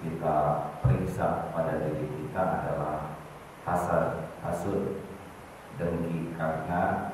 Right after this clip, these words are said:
fa innal hasada yaqtulul hasanah kama taqul narul hatabah. Kedengkian akan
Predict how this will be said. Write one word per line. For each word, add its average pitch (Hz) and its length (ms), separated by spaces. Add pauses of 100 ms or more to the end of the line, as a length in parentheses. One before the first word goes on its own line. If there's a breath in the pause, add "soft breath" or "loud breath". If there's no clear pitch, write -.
(100)
fa - 260
innal 82 460
hasada 80 560
yaqtulul - 680
hasanah 87 720 (320)
kama 87 540
taqul 82 480
narul 82 320 (160)
hatabah. - 640
Kedengkian 87 960 (320)
akan - 360